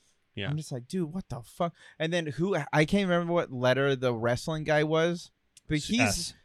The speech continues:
Speaker 2: not really <laughs> that strong. Like, his ability is cool, but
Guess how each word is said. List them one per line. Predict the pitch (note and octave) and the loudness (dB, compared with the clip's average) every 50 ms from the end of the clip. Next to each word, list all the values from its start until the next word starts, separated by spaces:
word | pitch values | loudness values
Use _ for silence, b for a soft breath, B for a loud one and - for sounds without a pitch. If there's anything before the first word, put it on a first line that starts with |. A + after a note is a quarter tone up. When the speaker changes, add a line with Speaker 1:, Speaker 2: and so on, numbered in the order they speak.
| _ _ - | _ _ -16
Speaker 2:
not | C#3 D3+ C#3+ D3 D3 D#3+ D#3+ | -10 0 4 4 6 6 4
really | E3 E3 F3+ E3+ D3+ B2 | 2 0 0 0 0 2
<laughs> | |
that | - D3 A#2+ E3 C#3+ B2+ | 2 2 4 4 2 0
strong. | - - - D3 C#3+ C#3+ D#3+ A#2+ | -4 -10 -6 -4 -2 -2 -2 0
Like, | D#3+ F3 D#3+ C#3+ | 2 2 2 2
his | C#3 F3+ F#3+ F#3+ | 2 0 0 0
ability | F#3+ E3+ G#3+ A#3+ A#3+ A#3 F#3+ | 2 2 2 2 2 2 0
is | D#3 C3 - | 0 0 -2
cool, | - - D#3+ D3+ D#3 D#3 D3+ D3+ D3 - _ _ _ _ | -4 -2 0 2 2 2 2 0 -2 -4 _ _ _ _
but | - C#3+ C3+ C3 C3 - | -2 0 0 0 0 -2